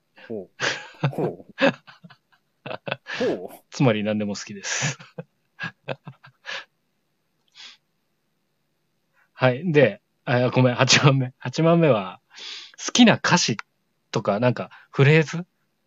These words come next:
Speaker 2: センテンスみたいのってある？
Speaker 1: セ-、センテンス？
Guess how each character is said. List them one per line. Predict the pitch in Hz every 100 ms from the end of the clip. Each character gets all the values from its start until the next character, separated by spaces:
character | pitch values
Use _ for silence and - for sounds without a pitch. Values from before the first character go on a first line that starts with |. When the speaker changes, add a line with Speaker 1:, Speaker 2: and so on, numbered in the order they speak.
| -
Speaker 2:
セ | - 196
ン |
テ | 151 110
ン |
ス | - 101 -
み | - 113
た | 98
い |
の | 87
っ | - _ _ _ _
て | - 87
あ | 98
る？ | - - _ _ _ _ _ _ _ _ _ _ _ _ _ _ _ _ _ _ _ _ _ _ _ _ _ _ _ _ _ _ _ _ _ _ _ _ _ _ _ _ _ _
Speaker 1:
セ-、 | - - - _
セ | -
ン | 196
テ | -
ン |
ス？ | 185